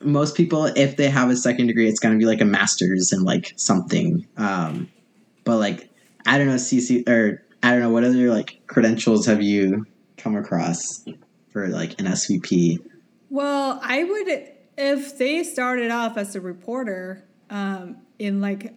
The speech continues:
Speaker 2: healthcare where, you know, all the sectors, I would view them as, you know, more,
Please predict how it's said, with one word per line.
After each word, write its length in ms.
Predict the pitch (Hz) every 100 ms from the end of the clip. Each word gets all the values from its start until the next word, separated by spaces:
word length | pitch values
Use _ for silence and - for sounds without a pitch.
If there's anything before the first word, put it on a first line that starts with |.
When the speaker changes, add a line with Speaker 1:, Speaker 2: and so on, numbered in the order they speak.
| _ _ 220
Speaker 2:
healthcare 840 | 202 196 196 - 202 196 190 185
where, 300 | 185 185 175
you 160 | 196
know, 160 | 196 196
all 180 | 202 196
the 240 | 190 175
sectors, 840 | - - - - 196 196 196 190 185 _ _ -
I 240 | 196 180
would 240 | 185 190 - _ _ _ _ 180
view 360 | 196 202 220
them 340 | 233 262 269 262
as, 600 | - 190 196 196 - - _ _ -
you 140 | 202
know, 300 | 196 190 190 - -
more, 340 | 190 190 247